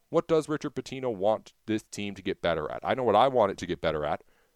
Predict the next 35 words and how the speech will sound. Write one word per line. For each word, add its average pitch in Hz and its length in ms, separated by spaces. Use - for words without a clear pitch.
What 156 160
does 160 160
Pitino 131 640
think 69 260
are 92 120
the 87 60
biggest 82 320
problems? - 520
I, 101 180
I 107 40
think 139 260
if 120 160
we 113 100
start 139 320
to - 80
see 113 300
him 104 260
doing 127 300
some 131 140
more 127 140
of 120 40
that 120 140
experimenting, 123 680
we 110 100
might 110 180
get 110 100
a - 20
little 107 160
bit 104 160
of 92 100
a 101 200
look 104 360
inside 101 560
his 78 200
head. - 180